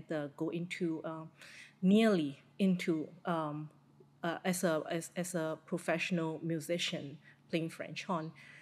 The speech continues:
So there was a, um, a, a juncture,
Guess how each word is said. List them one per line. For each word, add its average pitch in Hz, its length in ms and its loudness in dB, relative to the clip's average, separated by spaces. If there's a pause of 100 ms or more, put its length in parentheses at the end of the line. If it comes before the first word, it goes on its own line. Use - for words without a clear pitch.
(160)
So 175 240 2
there 165 240 2
was 170 180 -2
a, 165 340 0 (100)
um, 175 460 -2 (720)
a, 180 140 6 (220)
a 165 40 2
juncture, 196 760 4